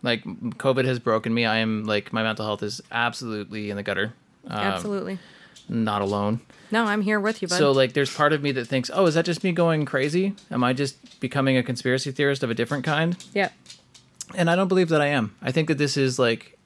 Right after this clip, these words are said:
Speaker 1: a form of liberalized, kind face, woke genocide.
Speaker 2: Yeah, because
Speaker 1: <laughs>
Speaker 2: it, they're, okay, not only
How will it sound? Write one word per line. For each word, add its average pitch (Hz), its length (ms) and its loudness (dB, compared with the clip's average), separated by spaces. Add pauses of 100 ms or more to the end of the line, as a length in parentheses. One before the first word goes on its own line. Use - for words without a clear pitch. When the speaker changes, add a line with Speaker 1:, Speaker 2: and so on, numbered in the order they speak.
Speaker 1:
a 123 200 0
form 139 520 0
of 110 500 0 (540)
liberalized, 120 1000 2 (960)
kind 143 380 0
face, 120 560 -2
woke 123 520 0
genocide. - 480 -4 (680)
Speaker 2:
Yeah, 269 140 2
because 220 380 -2 (220)
Speaker 1:
<laughs> - 220 -2
Speaker 2:
it, 214 160 0 (340)
they're, 233 200 0 (340)
okay, 226 180 -2
not 226 280 0
only 240 380 2